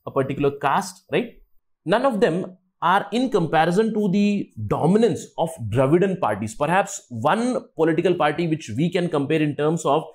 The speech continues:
the dominance is the Biju Janata Dal from Odisha. But again, a peculiar thing about this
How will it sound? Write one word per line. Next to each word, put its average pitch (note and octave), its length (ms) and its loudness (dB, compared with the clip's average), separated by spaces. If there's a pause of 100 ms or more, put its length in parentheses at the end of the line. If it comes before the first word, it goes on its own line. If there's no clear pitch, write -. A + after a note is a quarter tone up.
(200)
the C#3+ 160 0
dominance D3 580 2
is D3 180 2 (280)
the C#3+ 140 -2
Biju C#3+ 460 2
Janata D#3+ 160 2
Dal E3+ 240 2
from E3+ 160 -4
Odisha. A#2+ 340 0 (140)
But D#3 200 -2
again, F#3+ 380 0 (500)
a G#3 80 -2
peculiar G#3+ 580 -2
thing A3 220 -2
about G3 300 2
this F#3+ 160 0